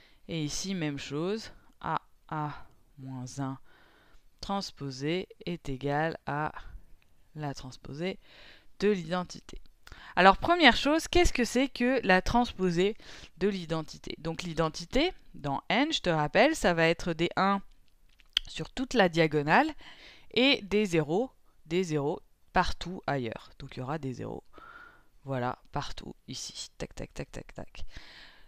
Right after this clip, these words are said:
Donc, qu'est-ce que c'est que la transposée de cette matrice-là ? Eh bien, ici, j'ai des zéro, euh, partout ailleurs, j'ai juste des un sur la diagonale, donc mes un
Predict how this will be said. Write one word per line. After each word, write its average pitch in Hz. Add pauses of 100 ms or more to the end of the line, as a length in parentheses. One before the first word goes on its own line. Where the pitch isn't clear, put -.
Donc, 190
qu'est-ce 370
que 311
c'est 349
que -
la 202
transposée 311
de 254
cette 247
matrice-là ? 226 (240)
Eh 165
bien, 165
ici, 190
j'ai 214
des 180
zéro, 180 (420)
euh, 143
partout 202
ailleurs, 254
j'ai 214
juste 233
des 190
un 208
sur 165
la 156
diagonale, 180
donc 196
mes 175
un 190